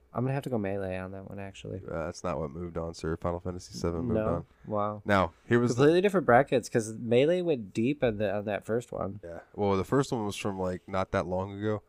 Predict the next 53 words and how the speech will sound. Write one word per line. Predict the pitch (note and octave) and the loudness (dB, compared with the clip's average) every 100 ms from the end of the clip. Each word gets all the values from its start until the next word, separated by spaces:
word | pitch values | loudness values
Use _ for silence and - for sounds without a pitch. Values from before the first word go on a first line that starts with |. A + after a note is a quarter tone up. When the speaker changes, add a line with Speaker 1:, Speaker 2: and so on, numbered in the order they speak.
| _ | _
Speaker 2:
So | - G#2 F#2 | 6 8 8
I | |
Speaker 1:
Yeah. | F#2+ | 6
Speaker 2:
think | F#2 | 2
there | F#2+ | 2
was | F2 F2 | 0 0
more | F#2 F2+ | 2 2
nostalgia | E2+ - F2+ F#2 F#2+ | 0 2 2 2 0
hitting, | G2+ F2 F#2 | 0 0 -6
'cause | F2 F2+ | -6 -6
this | F#2+ | -8
was | F#2 | -8
from | - D#2 | -12 -14
two | - | -10
thousand | F2 D#2+ D#2+ - | -2 -2 -2 -12
four, | - E2 D2 - | -6 -4 -4 -6
like, | D#2+ F2 | -8 -2
back | F2 F2 | -2 -2
when | E2+ | -2
Speaker 1:
Oh, | A2 G2+ G2+ | -2 0 0
Speaker 2:
this, | G#2+ G2 | 0 2
Speaker 1:
okay. | |
Speaker 2:
this | G#2 - | 0 6
Speaker 1:
Yeah. | A2 | 4
Speaker 2:
website | G#2 G2 F2+ E2 | 6 2 0 0
is | F2 E2+ | -8 -4
real | F#2 G#2+ G2+ | 4 6 6
small. | - G2 F2+ D#2 _ _ | 0 0 0 0 _ _
Com- | - G#2 | 0 2
Speaker 1:
So | A2 | 2
seven, | G#2+ A2+ G2+ F#2+ G#2 | 2 2 0 -2 -8
seven | - G#2+ G#2 G2+ F#2+ A2 | -4 -4 -4 -8 -8 -8
moved | G#2+ G2 | -6 -4
on | G#2 G#2 | -4 -4
through | G2 A2 | -8 -6
that | G2+ G2+ G2+ | -4 -4 -6
one. | G#2+ | -4
Speaker 2:
Yeah, | G2 D#2+ D2 - | -2 -2 -4 -4
and, | G2+ F#2 F2+ F#2 | 0 2 0 0
uh, | F#2 F2 E2+ E2+ | 0 2 2 0
Speaker 1:
Yeah. | F#2 F#2 G2+ | -4 -6 -6
Speaker 2:
the | F#2+ | -2
final, | A#2 A2 A2 G2 - | 2 4 4 0 -2
the | - | -16
final | - G#2 G#2+ G2 | -6 -4 -4 -6
thing | - G2+ F#2 | -6 -8 -6
was | F2 | -10
Chrono | - - G#2+ G2+ | -8 2 4 4
Trigger | - G#2+ G2+ | 4 2 2
versus | F#2+ G2 - F#2 | -2 -4 -4 -2
Final | F#2 F2+ | 0 0
Fantasy | - F2 F2 F2 | 0 -2 -2 -6
seven. | - D2+ D#2 | -4 -4 -4